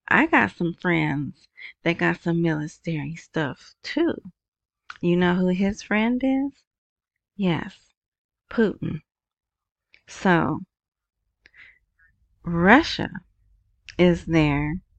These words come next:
defending Syria's interest in their own oil. Now, you know, we got a little something else going on with Russia, right? So I do believe it was escalating.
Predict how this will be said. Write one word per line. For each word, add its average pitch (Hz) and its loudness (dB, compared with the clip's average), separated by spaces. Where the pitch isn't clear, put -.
defending 175 0
Syria's 247 4
interest 175 2
in 208 4
their 214 4
own 196 4
oil. 226 2
Now, 170 2
you 165 0
know, 185 0
we 185 0
got 175 2
a 165 2
little 170 0
something 160 -2
else 277 2
going 170 -2
on 156 -4
with - -8
Russia, 151 -8
right? 190 -2
So 190 0
I 180 4
do 190 0
believe 240 2
it 196 -2
was 185 -4
escalating. 175 -4